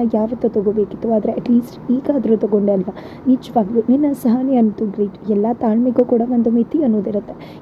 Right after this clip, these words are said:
ಎಷ್ಟೋ ಗಂಡಂದಿರು ಹೆಣ್ಮಕ್ಳ ಮೇಲೆ ದೌರ್ಜನ್ಯ ಮಾಡ್ತಿರ್ತಾರೆ, ಆದ್ರೂ ಕೂಡ ಎಲ್ಲವನ್ನೂ ಕೂಡ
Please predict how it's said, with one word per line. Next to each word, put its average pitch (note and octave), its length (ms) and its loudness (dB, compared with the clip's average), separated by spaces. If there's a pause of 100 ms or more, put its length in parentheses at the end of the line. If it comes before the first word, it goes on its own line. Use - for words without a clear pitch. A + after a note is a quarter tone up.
ಎಷ್ಟೋ D4+ 280 4
ಗಂಡಂದಿರು C#4 520 4
ಹೆಣ್ಮಕ್ಳ C4 500 2
ಮೇಲೆ A#3+ 280 2
ದೌರ್ಜನ್ಯ A3+ 500 -2
ಮಾಡ್ತಿರ್ತಾರೆ, G#3 640 -2
ಆದ್ರೂ G#3 400 -2
ಕೂಡ A3+ 160 2
ಎಲ್ಲವನ್ನೂ A#3 580 2
ಕೂಡ A#3 140 2